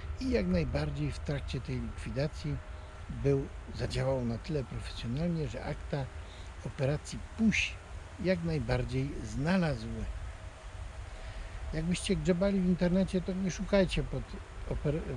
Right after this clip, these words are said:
pod nazwą PUŚ, bo to zupełnie inaczej się nazywa. E, znaczy, bo to jest nazwa, którą zmyśliłem, tak jak całą tą historię. <clears throat> No i od tej pory Antek mógł, e, Karypla szantażować i mógł robić wszystko.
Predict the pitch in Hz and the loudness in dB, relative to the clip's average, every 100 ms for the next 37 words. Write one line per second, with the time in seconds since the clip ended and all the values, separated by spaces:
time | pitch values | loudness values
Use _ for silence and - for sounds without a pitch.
0 | - 147 135 139 131 127 - 165 135 160 | -2 0 2 2 2 2 2 0 0 0
1 | 147 156 131 - 156 147 143 147 135 123 | 0 0 -2 2 2 2 0 0 -2 -4
2 | - 127 110 110 117 - - - - - | -4 -4 -4 -4 -6 -8 -10 -8 -6 -4
3 | - - 151 135 147 135 120 - - - | -4 -4 -4 -4 -4 -6 -6 -6 -4 -4
4 | - 101 - - - - 151 156 196 170 | -4 -4 -4 -6 -6 -2 2 8 10 10
5 | 156 175 165 156 175 160 143 165 - 165 | 10 8 8 6 6 6 6 4 6 6
6 | 135 123 131 135 160 147 147 139 - 165 | 6 4 2 2 4 2 2 -2 0 0
7 | 127 107 - - - - - - - - | 2 0 -6 -12 -12 -12 -10 -10 -10 -10
8 | - - - 175 147 120 190 - 202 180 | -12 -14 4 8 8 6 2 4 4 4
9 | - - 170 180 135 - 151 139 113 131 | -2 -6 0 2 2 4 2 2 0 0
10 | 156 123 113 135 - 139 139 123 117 - | 0 0 0 0 0 -4 -2 -4 -4 -2
11 | 135 107 - 123 127 - - 123 120 156 | 0 0 -2 -2 -2 -4 -6 -4 -2 0
12 | 185 175 143 110 - 202 202 214 208 170 | 0 0 0 -2 -2 -2 0 0 0 -4
13 | - 226 - - 117 | 0 0 0 -4 -6